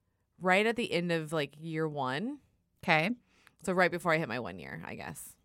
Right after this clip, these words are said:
Speaker 1: Like,
Speaker 2: Okay.
Speaker 1: nine to twelve months. I noticed that my, like, I wanted to have sex more. It
Speaker 2: More
Speaker 1: just
Speaker 2: than before.
Speaker 1: More than before.
Speaker 2: Okay.
Speaker 1: Like, I noticed it went from, like, "Oh my God, I wanna have sex right now." Like, I felt it.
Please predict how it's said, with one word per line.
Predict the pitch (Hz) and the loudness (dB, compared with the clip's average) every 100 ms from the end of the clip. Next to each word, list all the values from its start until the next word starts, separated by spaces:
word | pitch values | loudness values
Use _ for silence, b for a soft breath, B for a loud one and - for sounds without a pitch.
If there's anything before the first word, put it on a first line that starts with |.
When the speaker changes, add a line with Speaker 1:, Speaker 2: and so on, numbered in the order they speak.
| - 165 | -6 -2
Speaker 1:
Like, | 147 | 0
Speaker 2:
Okay. | |
Speaker 1:
nine | 160 147 147 | 0 0 -2
to | 143 | -4
twelve | 151 139 120 | -4 -4 -4
months. | 85 - - B B B | -8 -8 -16 B B B
I | - 202 | 2 4
noticed | 196 202 226 | 4 4 4
that | 208 | 2
my, | 170 165 | 0 0
like, | 160 143 - - | 0 -2 0 2
I | 185 | 2
wanted | 165 160 160 | 4 2 2
to | 151 | 0
have | 151 139 | -2 -4
sex | 123 - - | -6 -8 -10
more. | 135 - 147 _ _ _ _ _ _ _ _ | -10 -10 -16 _ _ _ _ _ _ _ _
It | 190 | 8
Speaker 2:
More | 208 214 214 | 10 12 12
Speaker 1:
just | 202 | 10
Speaker 2:
than | 196 180 | 8 8
before. | 170 185 175 127 190 | 2 0 2 2 6
Speaker 1:
More | 202 196 | 6 6
than | 190 | 4
before. | 160 - 160 - | 2 0 0 4
Speaker 2:
Okay. | 180 180 151 - 190 | 6 6 4 2 4
Speaker 1:
Like, | 175 156 | 6 6
I | 175 | 4
noticed | 190 202 214 | 4 2 2
it | 214 | 0
went | 185 175 | 0 -2
from, | 185 175 | -4 -2
like, | 147 131 - - _ _ _ _ _ _ _ _ _ - | -2 -2 -10 -20 _ _ _ _ _ _ _ _ _ 0
"Oh | 202 | 2
my | 185 170 | 4 6
God, | 175 160 151 151 - | 8 10 8 4 2
I | 160 | 2
wanna | 165 151 | 4 2
have | 156 | 2
sex | 160 - | -2 -2
right | 160 135 | -4 -2
now." | 143 165 | 0 2
Like, | 160 156 | 2 0
I | |
felt | 151 160 160 - | 0 0 0 2
it. | 262 285 | 2 2